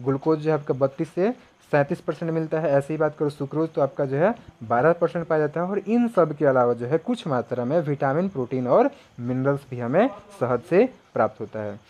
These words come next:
इस तरीके से अगर बात करूँ मैं आगे लाख का, तो लाख जो है आपका लाख के कीट से प्राप्त होता है, जिसका कि आपका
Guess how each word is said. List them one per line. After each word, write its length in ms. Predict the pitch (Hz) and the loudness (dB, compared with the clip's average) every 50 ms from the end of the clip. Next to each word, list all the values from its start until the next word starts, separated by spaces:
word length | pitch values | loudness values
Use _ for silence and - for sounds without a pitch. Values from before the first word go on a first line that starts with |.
| - - _ - | -20 -10 _ -2
इस 160 | 170 160 - | -2 0 2
तरीके 260 | 196 185 190 180 190 | 2 4 4 4 2
से 120 | 185 190 | 2 2
अगर 120 | 185 185 175 | 2 2 4
बात 220 | 160 165 170 170 | 4 2 2 0
करूँ 160 | - 185 180 | -2 -2 -2
मैं 100 | 180 185 | 0 -2
आगे 300 | - 160 156 156 156 175 | 2 2 2 2 2 0
लाख 380 | 160 135 131 147 175 180 - - - | 0 2 4 4 4 2 0 -2 -2
का, 120 | 147 151 | -2 -2
तो 120 | 151 - 139 | 0 -2 0
लाख 420 | 131 147 160 165 160 - _ 175 | 2 2 2 2 -2 -6 _ -8
जो 160 | 151 147 143 | -4 -2 0
है 100 | 135 131 | 2 2
आपका 300 | 127 123 120 - - 170 | 2 2 0 0 -2 -2
लाख 300 | 165 143 143 151 156 - - | 0 2 2 0 0 -2 -8
के 60 | 156 | -14
कीट 220 | 143 - - 175 - | -14 -10 -10 -12 -6
से 120 | - 156 | -6 -4
प्राप्त 240 | 143 - 120 110 - | -2 0 -2 -2 -4
होता 180 | 117 - 123 | -8 -12 -8
है, 120 | 123 151 160 | -6 -4 -4
जिसका 260 | 147 143 139 - 139 | -4 -6 -8 -8 -10
कि 140 | 135 143 135 | -8 -6 -6
आपका 340 | 127 120 - - 170 202 | -6 -6 -4 0 0 0